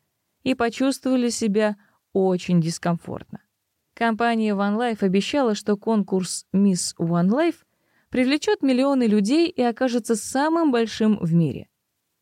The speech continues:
Компанию L'Oréal называли одним из спонсоров. Сам же конкурс позиционировали как первый в мире, целиком профинансированный криптовалютой. Вышло не совсем то, на что надеялись организаторы.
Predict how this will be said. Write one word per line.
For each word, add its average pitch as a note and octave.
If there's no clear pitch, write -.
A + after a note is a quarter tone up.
Компанию F#3+
L'Oréal F#3
называли F3
одним E3+
из A3
спонсоров. -
Сам F4+
же C4
конкурс F4
позиционировали A#3+
как G#3+
первый F#3+
в D#3
мире, D4+
целиком D4
профинансированный G3+
криптовалютой. F3
Вышло A#3
не A#3
совсем A3+
то, D4
на G#3
что A3
надеялись G#3+
организаторы. G3